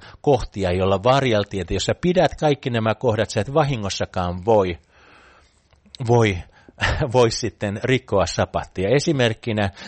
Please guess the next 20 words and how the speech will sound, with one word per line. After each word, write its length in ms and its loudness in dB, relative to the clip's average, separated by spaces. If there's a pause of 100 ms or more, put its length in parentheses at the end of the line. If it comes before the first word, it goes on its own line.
(120)
sitä 320 -2
näin, 360 0
että, 360 -4 (880)
että, 520 0 (2000)
että 260 -2
kysyttäisiin 580 0
fariseukselta 840 -2
näin, 340 -4
että 380 -6 (360)
miksi 240 -4
sä 160 0
et 80 0
kävele 340 2
ruohikolla? 720 -2 (1200)
Ei 220 4
ole 80 0
mitään 320 0
väärää 340 2
ruohikolla 560 0
kävelemässä. 680 -4